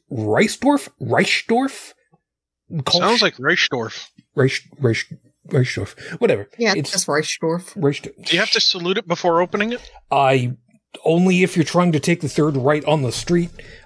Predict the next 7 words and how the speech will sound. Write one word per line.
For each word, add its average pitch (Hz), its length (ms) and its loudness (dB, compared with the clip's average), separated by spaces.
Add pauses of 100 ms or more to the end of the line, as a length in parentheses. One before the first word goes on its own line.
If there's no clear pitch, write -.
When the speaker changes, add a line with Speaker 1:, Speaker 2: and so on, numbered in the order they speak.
Speaker 1:
Uh, 180 380 2
let's 175 240 -2
see. 139 400 2
Bard's 160 720 -2
beer, 117 560 -2 (1080)
truly 285 480 2
gluten-free. 190 1120 -2